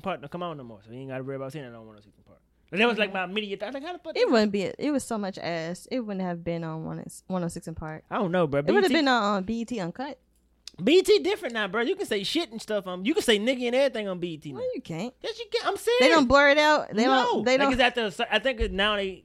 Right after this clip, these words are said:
Speaker 1: they have different rules. After a certain time, like Tyler Perry is what I've heard niggas say shit, and I was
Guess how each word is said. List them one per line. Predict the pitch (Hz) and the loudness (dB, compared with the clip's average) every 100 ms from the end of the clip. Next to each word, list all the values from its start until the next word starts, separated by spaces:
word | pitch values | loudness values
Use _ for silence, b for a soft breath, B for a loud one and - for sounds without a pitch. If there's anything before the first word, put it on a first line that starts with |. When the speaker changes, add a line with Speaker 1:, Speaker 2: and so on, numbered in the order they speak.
| 127 | -6
Speaker 1:
they | 170 | -2
have | 180 165 160 | 0 -2 -4
different | 202 180 180 | -6 -6 -2
rules. | 190 160 | -2 -2
After | 156 175 160 | -6 -4 -6
a | |
certain | 139 226 226 | -4 -4 -4
time, | 214 233 262 269 269 b b | -4 -6 -6 -8 -12 b b
like | 131 151 | -4 -2
Tyler | 269 | 0
Perry | 269 262 254 202 | 2 2 4 2
is | |
what | 165 190 | 0 -2
I've | 139 247 247 | 2 2 2
heard | 185 226 233 196 | 2 4 4 4
niggas | 190 175 | 0 -2
say | 147 196 | -4 -4
shit, | - 226 208 | -2 -4 -4
and | 180 | -6
I | |
was | 240 | -6